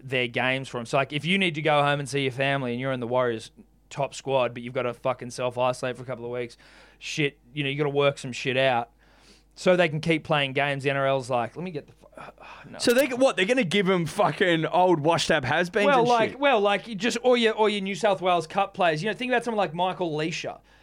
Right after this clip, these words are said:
Speaker 1: who has played for the Dogs.
Speaker 2: Okay.
Speaker 1: He's, you know, he's played first grade.
Speaker 2: Yeah,
Speaker 1: Or
Speaker 2: yeah.
Speaker 1: like, um, who's that guy who played for South and he had the neck brace? He was always getting concussed. Kyle Turner.
Speaker 2: Yeah.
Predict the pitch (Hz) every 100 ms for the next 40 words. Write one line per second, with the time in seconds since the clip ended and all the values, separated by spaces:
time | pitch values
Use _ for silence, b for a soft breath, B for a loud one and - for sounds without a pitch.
0 | b 180 185 175 175 165 - 185 185 160
1 | 160 151 170 165 156 156 156 - - b
2 | b 135 160 120 104 135 208 185 175 202
3 | 190 156 180 175 - 175 170 131 123 175
4 | 170 160 170 160 156 147 _ _ b b
5 | b b b - 196 185 180 170 156 160
6 | 156 156 151 151 151 151 139 151 151 143
7 | - 156 147 147 143 139 - - 147 143
8 | 131 165 - - 151 151 147 147 147 147
9 | 139 156 156 - 156 151 143 147 143 151
10 | 143 139 135 131 120 - 151 151 156 -
11 | - - b b b 196 180 175 175 208
12 | 214 143 - 123 131